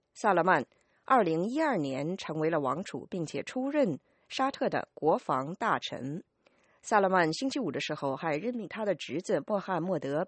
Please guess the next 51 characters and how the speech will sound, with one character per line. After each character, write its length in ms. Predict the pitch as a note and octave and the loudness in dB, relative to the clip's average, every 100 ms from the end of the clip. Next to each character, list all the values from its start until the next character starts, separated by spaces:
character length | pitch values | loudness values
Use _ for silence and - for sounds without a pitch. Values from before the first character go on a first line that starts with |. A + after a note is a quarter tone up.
| _ | _
本 400 | D3+ A#2 G2+ - _ _ _ - | -4 -2 -6 -10 _ _ _ 0
纳 200 | B3 G3 | 2 4
耶 140 | G#3 | 0
夫 280 | - C#4+ - - - _ _ _ - | 0 -4 -4 -10 -20 _ _ _ 2
为 260 | D#3+ F3 | 4 4
第 200 | - D#4+ | 2 0
二 200 | D4+ F3 | 2 2
王 260 | C#3+ C3 C3+ - | 0 -4 -6 0
位 200 | A3 C3 - | 0 0 -6
继 140 | G3+ | -6
承 160 | E3 D#3+ | -4 -6
人， 340 | E3 A#2+ B2+ _ _ _ _ _ _ _ _ | -4 -4 -8 _ _ _ _ _ _ _ _
并 160 | A#3 F#3+ | 0 2
且 200 | F#3 D#3+ | 4 6
任 140 | B3+ | 6
命 140 | A3 F3+ | 6 2
他 140 | A#3 | 2
的 80 | F3 | 2
儿 160 | D3+ | 2
子 120 | G3 F#3+ | 0 0
穆 120 | F#3+ | 0
罕 180 | G3 E3+ | 0 0
默 140 | D#3+ | 0
德 240 | C#3+ D3+ | 0 -2
本 360 | F#3+ C#3+ A2+ D3 | 0 -4 -4 -8
萨 220 | - A#3+ | -8 -6
勒 140 | G#3 F#3 | -2 0
曼 240 | A#3+ C#3+ _ _ _ - | 0 -2 _ _ _ -4
为 340 | D3 D3 E3+ - | 0 2 0 -4
国 280 | - C#3+ F3+ | -2 0 0
防 400 | - C3 C3+ F#3 | 0 -4 -4 -6
大 200 | G#3+ C#3+ | -2 -2
臣。 280 | - A2+ - _ _ _ _ _ - | -2 -6 -8 _ _ _ _ _ -2
新 160 | C4+ | 2
的 80 | C4 | 4
国 160 | F#3 G3 | 6 6
王 400 | E3 C#3 F3+ A#3 | 6 4 2 -4
还 220 | - D3 | -4 -4
说， 320 | - E3+ E3 | 0 2 2
他 180 | - G3 | 0 -2
将 300 | G3+ G3 G#3 | 0 2 2
留 260 | D#3+ C#3+ G#3+ | -2 -2 -2
用 300 | C4+ E3 - _ _ _ - | -2 -4 -6 _ _ _ 0
大 200 | D4 G3 | 0 2
多 200 | C4 C#4+ | 0 -2
数 240 | E4+ B3+ | -2 -2
的 180 | C3+ - _ _ - | -2 -8 _ _ -4
内 240 | C#4 G#3 | 0 2
阁 260 | C3 B2+ C3+ | 2 -2 -2
大 220 | F#3 C#3 | -2 -2
臣。 380 | - - - | -4 -12 -12